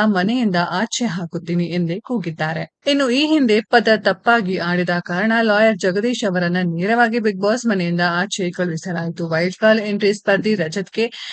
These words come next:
ಏನು ಶಿಕ್ಷೆ ಎನ್ನುವುದು ಪ್ರೇಕ್ಷಕರ ಪ್ರಶ್ನೆಯಾಗಿದೆ. ಬಿಗ್ ಬಾಸ್ ಮನೆಯಲ್ಲಿ ಕೆಟ್ಟ ಪದಗಳನ್ನ ಬಳಸುವಂತಿಲ್ಲ ಎನ್ನುವುದು ನಿಯಮವಾಗಿದ್ದರೆ ಈ ವಾರ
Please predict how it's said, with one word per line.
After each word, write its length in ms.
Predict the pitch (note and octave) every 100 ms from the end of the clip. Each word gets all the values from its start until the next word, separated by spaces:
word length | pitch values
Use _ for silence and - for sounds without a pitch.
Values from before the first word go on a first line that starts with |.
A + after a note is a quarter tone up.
| - F#3
ಏನು 260 | G#3 D#4 D#4
ಶಿಕ್ಷೆ 400 | B3 G3 - F#3+
ಎನ್ನುವುದು 420 | F#3 F#3+ F#3 A3
ಪ್ರೇಕ್ಷಕರ 640 | F#3+ F#3+ - A#3 F3 E3
ಪ್ರಶ್ನೆಯಾಗಿದೆ. 840 | - B3 - F#3+ E3+ E3+ E3+ E3 -
ಬಿಗ್ 140 | G#3
ಬಾಸ್ 260 | A3 C#4+ D#4+
ಮನೆಯಲ್ಲಿ 360 | B3+ A#3+ A#3
ಕೆಟ್ಟ 220 | A3 A#3
ಪದಗಳನ್ನ 520 | G#3 F#3 E3+ F3 E3+ F3
ಬಳಸುವಂತಿಲ್ಲ 760 | E3 D#3+ E3+ E3+ D#3+ E3 E3
ಎನ್ನುವುದು 460 | D#3+ F3+ F3+ G3 B3
ನಿಯಮವಾಗಿದ್ದರೆ 1160 | G#3+ G3 A#3 B3 G#3 E3+ E3 E3+ D#3 G#3+ G3
ಈ 180 | G3 F3+
ವಾರ 220 | E3+ G3